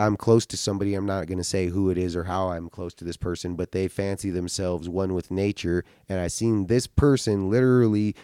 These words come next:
have a bl-, a plastic wrapper from something he was eating in his hand, throw it on the ground, turn straight around, and then hug a tree. Like, bro, that's, that's all the way backwards. That's like, uh,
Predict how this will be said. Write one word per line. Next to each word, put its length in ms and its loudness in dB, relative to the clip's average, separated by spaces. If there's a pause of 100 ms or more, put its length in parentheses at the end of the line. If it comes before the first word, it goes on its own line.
(160)
have 220 2
a 60 4
bl-, 200 2
a 180 -2
plastic 540 -2
wrapper 420 0
from 200 -4
something 300 0
he 60 4
was 160 0
eating 260 0
in 100 2
his 140 0
hand, 420 0 (500)
throw 220 8
it 120 6
on 180 8
the 60 4
ground, 400 2
turn 300 4
straight 360 2
around, 340 4
and 160 0
then 140 2
hug 220 2
a 40 -2
tree. 360 -4 (960)
Like, 160 -6
bro, 240 4
that's, 240 -4
that's 240 -4
all 180 4
the 60 4
way 140 2
backwards. 380 -2
That's 240 -4
like, 300 -2
uh, 220 -2